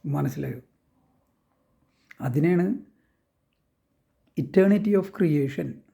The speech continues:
സൃഷ്ടിയുടെ അനന്തത എന്ന് പറയുന്നത്. മനസ്സിലായോ? സെമിറ്റിക് മതങ്ങളതല്ല, സൃഷ്ടാവിൻ്റെ അനന്തതയിൽ. സൃഷ്ടിക്ക് ആദിയുണ്ട്, അവസാനമുണ്ട്. ആദിയിൽ ദൈവം ആകാശവും ഭൂമിയും സൃഷ്ടിച്ചു,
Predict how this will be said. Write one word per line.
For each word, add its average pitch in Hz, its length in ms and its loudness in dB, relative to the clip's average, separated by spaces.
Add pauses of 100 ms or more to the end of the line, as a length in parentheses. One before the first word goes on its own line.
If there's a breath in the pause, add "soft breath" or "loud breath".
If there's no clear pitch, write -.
(300)
സൃഷ്ടിയുടെ 196 680 2
അനന്തത 156 520 2
എന്ന് 143 420 -6
പറയുന്നത്. 131 380 -8 (560)
മനസ്സിലായോ? 120 400 -12 (720)
സെമിറ്റിക് 147 360 -2
മതങ്ങളതല്ല, 202 680 0 (100)
സൃഷ്ടാവിൻ്റെ 214 720 4
അനന്തതയിൽ. 202 440 -2 (300 soft breath)
സൃഷ്ടിക്ക് 151 420 -2
ആദിയുണ്ട്, 208 500 4
അവസാനമുണ്ട്. 139 520 -2 (920)
ആദിയിൽ 185 600 6 (460)
ദൈവം 170 340 6
ആകാശവും 156 440 2
ഭൂമിയും 165 360 4
സൃഷ്ടിച്ചു, 156 400 -8